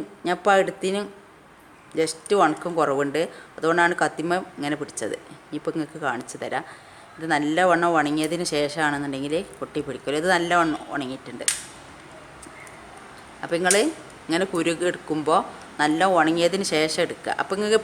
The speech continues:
പെട്ടെന്ന് ഇതിൻ്റെ കുരു കളയാനും പ്രയാസം ഉണ്ടാവില്ല.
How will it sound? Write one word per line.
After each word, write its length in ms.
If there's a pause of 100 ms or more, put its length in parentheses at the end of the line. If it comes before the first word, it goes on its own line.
പെട്ടെന്ന് 580 (880)
ഇതിൻ്റെ 380
കുരു 280
കളയാനും 400 (920)
പ്രയാസം 440
ഉണ്ടാവില്ല. 340